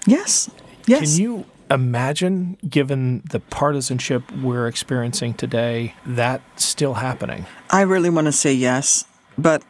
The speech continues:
Speaker 1: having been here now for two and a half years, I, I have to tell you I'm pretty depressed. 'Cause I don't see the United States Senate that Bob Dole spoke about. I don't see the Senate, those relationships in this time period in a nation where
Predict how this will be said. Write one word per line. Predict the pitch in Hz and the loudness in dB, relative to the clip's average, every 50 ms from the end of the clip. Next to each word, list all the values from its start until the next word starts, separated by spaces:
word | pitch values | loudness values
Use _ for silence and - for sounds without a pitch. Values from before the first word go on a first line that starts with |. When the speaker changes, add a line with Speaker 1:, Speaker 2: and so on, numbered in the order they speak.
| _ _ | _ _
Speaker 1:
having | - 156 170 170 170 156 147 | 2 2 4 4 2 2 4
been | 147 156 165 | 4 2 2
here | 180 156 151 | 4 2 2
now | 156 151 147 143 147 | 2 2 2 2 0
for | 143 - | 0 -2
two | 139 - - - | -4 -4 0 0
and | 147 143 143 | 2 2 2
a | 139 | 2
half | 143 127 131 - - | 2 0 -2 0 0
years, | 147 151 147 147 143 165 - | 0 0 0 0 -2 -2 0
I, | - 147 151 - | 0 0 0 2
I | - - | 0 0
have | 160 170 - | 0 0 0
to | - 151 | 0 -2
tell | - - 131 | 0 0 0
you | 139 135 | 2 2
I'm | 135 131 | 0 0
pretty | 127 - 143 139 | 0 0 -2 -2
depressed. | 139 - - - - - - 131 - - - - _ _ - - - - - - - - - - - _ | -2 -4 -6 -2 0 0 0 0 -2 -4 -6 -8 _ _ -20 -20 -20 -20 -20 -20 -20 -20 -20 -20 -18 _
'Cause | - 170 | 2 4
I | 175 180 | 4 4
don't | 180 190 190 - - | 4 2 0 0 0
see | - - - 185 180 165 165 156 143 - - - _ - - _ | 2 2 4 2 4 4 4 2 0 -2 -4 -12 _ -20 -6 _
the | - 160 | 2 4
United | 156 156 151 143 143 143 | 4 4 2 0 0 0
States | - 156 147 - - - | 2 0 0 2 2 0
Senate | - - 147 139 139 131 127 - - | 0 2 2 2 0 0 -2 -2 0
that | - 131 143 - - _ _ _ _ _ | 0 0 0 0 -6 _ _ _ _ _
Bob | - 143 151 143 135 - | 0 2 4 4 4 2
Dole | - 131 131 135 | 0 -2 0 0
spoke | - - - 143 135 - - | -4 -2 0 0 0 2 0
about. | 139 - - - 143 - | -2 0 0 0 0 0
I | - 147 | 0 0
don't | - 143 139 - - | 0 0 -2 0 0
see | - - - 143 151 | 0 0 0 0 -2
the | 147 - - 143 | 0 0 0 0
Senate, | - - - - - - - - - - - - - - - - _ | 0 0 0 0 -2 -2 -4 -6 -10 -16 -16 -18 -18 -18 -20 -2 _
those | 151 147 - - | 2 2 2 2
relationships | 143 135 135 135 139 - 135 135 - - 139 - - - - - _ _ _ - | 2 2 2 0 2 2 2 2 2 0 -2 -2 -2 -2 -4 -4 _ _ _ 2
in | 156 160 | 4 4
this | 160 156 - - | 4 2 0 -2
time | - - - 147 147 143 | -4 -2 0 0 0 2
period | - - 143 135 135 | 2 2 2 4 4
in | 139 | 2
a | 139 139 | 2 2
nation | 139 139 139 151 147 - - 131 143 | 2 2 2 0 0 2 2 2 2
where | 147 147 127 127 143 139 | 2 2 0 0 0 -2